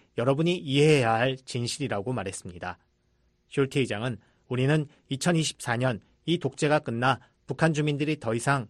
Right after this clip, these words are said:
김정은의 노예가 아닌 비무장지대 남쪽에 사는 형제 자매들과 같은 번영을 누릴 수 있기를 희망한다면서 지옥 같은 김씨 독재 정권에서 탈출한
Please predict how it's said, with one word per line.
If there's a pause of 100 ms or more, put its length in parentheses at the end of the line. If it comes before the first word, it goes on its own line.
김정은의
노예가
아닌 (300)
비무장지대
남쪽에
사는 (180)
형제
자매들과
같은 (220)
번영을
누릴
수
있기를
희망한다면서 (400)
지옥
같은
김씨
독재
정권에서
탈출한